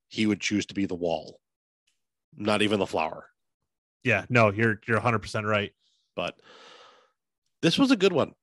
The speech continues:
Speaker 1: Even the,
Speaker 2: Yeah.
Speaker 1: uh, the, the P G thirteen-ish versions of these questions are still, they're still classic. I'm glad we
Speaker 2: Yeah,
Speaker 1: did
Speaker 2: they
Speaker 1: this.
Speaker 2: start all really good.
Speaker 1: And, uh, again, we'll, it'll be even a little bit more lively when it's not eleven o'clock at night and when it's not,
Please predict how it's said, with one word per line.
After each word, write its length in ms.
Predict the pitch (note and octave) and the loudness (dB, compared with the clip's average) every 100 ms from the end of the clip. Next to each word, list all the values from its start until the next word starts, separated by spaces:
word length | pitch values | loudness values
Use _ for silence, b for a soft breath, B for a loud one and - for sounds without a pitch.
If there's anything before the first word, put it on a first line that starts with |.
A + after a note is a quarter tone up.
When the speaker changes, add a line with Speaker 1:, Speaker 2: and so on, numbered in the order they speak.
| _ _ | _ _
Speaker 1:
Even 260 | - C#3 D#3 | -4 0 2
the, 80 | E3 | 4
Speaker 2:
Yeah. 240 | B2+ B2+ | 6 4
Speaker 1:
uh, 40 | |
the, 120 | C3+ B2+ - | 2 -2 -8
the 60 | G#2+ | -6
P 180 | C#3+ | -4
G 180 | C3+ C3 | -4 -4
thirteen-ish 920 | C3+ C#3 B2+ - B2+ A#2 G#2+ A2 - G#2+ | 0 0 0 -4 -4 -4 -4 -6 -6 -6
versions 520 | G2 G2 F#2+ F#2 F#2 | -2 -2 -2 -4 -2
of 160 | G2 | -2
these 220 | F2 F#2+ - | 0 -2 -2
questions 400 | G#2 F2+ F#2+ F2+ | -4 -4 -6 -6
are 80 | |
still, 460 | F2 A#2+ G#2 F#2 - _ - | -4 0 0 0 -6 _ -6
they're 80 | G2 | 0
still 160 | F#3+ | 2
classic. 500 | - G#2+ E2 E2 C#2+ _ - | 2 0 0 -6 -10 _ -6
I'm 120 | A2 | 0
glad 180 | A#2+ A2+ | 2 4
we 120 | A2+ | 6
Speaker 2:
Yeah, 120 | D#3+ | 6
Speaker 1:
did 80 | A#2+ | 4
Speaker 2:
they 60 | A#2+ | 0
Speaker 1:
this. 100 | - | 0
Speaker 2:
start 180 | D#3+ | 2
all 180 | C3 B2 | 2 0
really 280 | A2+ A2+ G#2+ | -2 -4 -4
good. 260 | G#2+ G2+ F#2 _ _ _ | -6 -8 -10 _ _ _
Speaker 1:
And, 240 | A2 F#2+ F#2 | -2 -2 0
uh, 240 | F#2 F#2 | 0 -2
again, 300 | - G2 F#2 | -2 -2 0
we'll, 340 | G2 G2+ G2 F#2 _ _ _ | 2 2 2 -2 _ _ _
it'll 120 | B2 | 0
be 120 | A#2 B2 | 4 4
even 180 | A2+ | 2
a 60 | G#2+ | 2
little 180 | G#2+ G2+ | 2 2
bit 100 | G2 | 0
more 160 | F#2+ | 0
lively 340 | F#2 F#2+ G2 G2 | 2 2 2 0
when 140 | F#2 | 0
it's 180 | F2 - | -4 -4
not 220 | F2+ F2+ - - | -4 -4 -10 -8
eleven 300 | G2+ F#2+ F2+ | -2 -2 -2
o'clock 280 | - F2+ E2+ | -4 -4 -4
at 100 | F2 | -6
night 280 | F#2 F#2 - | -4 -4 -6
and 260 | G2+ F#2 F2+ | -8 -8 -8
when 140 | F2+ | -8
it's 180 | F2 - | -8 -8
not, 280 | F#2+ E2+ | -6 -6